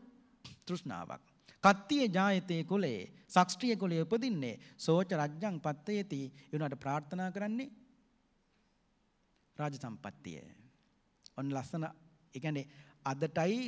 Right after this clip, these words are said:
එදාටයි, හෙටටයි ඔක්කොට මේ ගාථාව හරි. ඇයි? බුදුහාමුදුරු දේශනා කරන්නේ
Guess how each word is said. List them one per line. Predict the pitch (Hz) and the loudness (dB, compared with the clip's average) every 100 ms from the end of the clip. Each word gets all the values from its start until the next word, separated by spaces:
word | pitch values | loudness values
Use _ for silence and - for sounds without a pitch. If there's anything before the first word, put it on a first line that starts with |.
| - - - | -8 -12 -6
එදාටයි, | 143 156 160 160 185 254 269 - - | -2 0 0 2 2 0 -6 -12 -14
හෙටටයි | - 156 196 175 127 131 135 - - | 0 2 2 0 0 -2 -6 -14 -10
ඔක්කොට | - 143 175 190 | -8 -2 0 4
මේ | 185 | 2
ගාථාව | 160 160 151 165 151 | 2 0 0 -2 0
හරි. | 123 98 - - _ - - _ _ | -2 -6 -10 -18 _ -20 -20 _ _
ඇයි? | 147 233 151 - - - - - | -2 0 -2 -4 -14 -20 -20 -2
බුදුහාමුදුරු | 139 170 190 220 208 175 | 2 6 8 8 6 4
දේශනා | 180 185 165 | 2 2 0
කරන්නේ | 151 147 143 139 | 0 -2 -2 -4